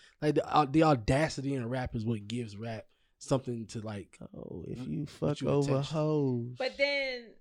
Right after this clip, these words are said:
Speaker 2: See what he was
Speaker 3: you
Speaker 2: talking about?
Speaker 3: can
Speaker 2: He was
Speaker 3: say
Speaker 2: talking
Speaker 3: that,
Speaker 2: about
Speaker 3: but then look
Speaker 2: Kim.
Speaker 3: at Kendrick or J. Cole. Like, they're s-, they say every bar is something. It's, it's,
Speaker 1: No,
Speaker 3: it's
Speaker 1: they, they say some au-,
Speaker 3: substantial.
Speaker 1: they say some audacious things as well. They don't say it the way Kanye says it, but
Speaker 3: Yeah.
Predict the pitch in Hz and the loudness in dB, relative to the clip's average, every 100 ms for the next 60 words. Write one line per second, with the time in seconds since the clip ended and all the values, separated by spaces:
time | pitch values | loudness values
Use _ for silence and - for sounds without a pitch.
0 | - - - 190 190 190 233 196 - 180 | -20 -18 2 4 6 6 4 2 2 0
1 | 165 143 165 180 170 180 - 139 - - | 2 2 4 4 4 4 6 4 2 2
2 | 165 151 113 101 - 320 262 262 240 233 | 4 6 4 2 -2 -4 -4 -4 -8 -4
3 | 214 214 208 208 208 - 208 240 208 185 | -2 -2 -4 -4 -4 -4 -6 -4 -6 -6
4 | 185 185 185 214 226 - - - 214 - | -8 -6 -4 -4 -6 -14 -12 -8 -8 -8
5 | 160 254 - 180 208 240 170 151 180 220 | -8 -8 -4 -2 -2 -4 -10 -6 -2 0
6 | 202 180 190 _ - 185 233 - 151 151 | -2 -6 -14 _ -6 -6 -6 -10 -8 -8
7 | 185 - - - - - - _ _ - | -10 -14 -12 -12 -14 -20 -20 _ _ 2
8 | 196 185 185 240 277 233 214 208 170 220 | 4 6 4 4 4 6 6 6 8 6
9 | 277 233 220 202 196 196 190 - 185 175 | 6 4 6 10 10 8 2 2 4 6
10 | 147 143 208 165 175 175 185 170 139 143 | 4 4 6 10 10 8 8 8 8 8
11 | 143 - 185 131 156 294 - 143 127 175 | 6 4 2 4 2 2 2 2 4 4
12 | 170 170 175 | 2 0 -4